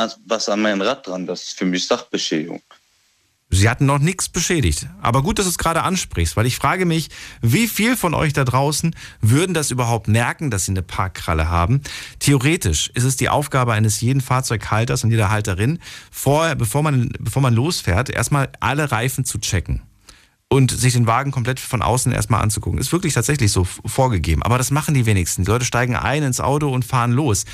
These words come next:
Speaker 2: Hast du eine Parkkralle dran und fährst los?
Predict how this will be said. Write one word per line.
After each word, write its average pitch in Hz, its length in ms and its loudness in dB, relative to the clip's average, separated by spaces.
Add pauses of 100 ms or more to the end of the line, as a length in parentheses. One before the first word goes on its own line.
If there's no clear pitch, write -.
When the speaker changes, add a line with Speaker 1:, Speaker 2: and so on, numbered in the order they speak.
(160)
Speaker 2:
Hast 143 240 -2
du 135 40 2
eine 107 100 2
Parkkralle 120 680 0
dran 87 340 2
und - 100 -4
fährst - 360 -2
los? 113 360 0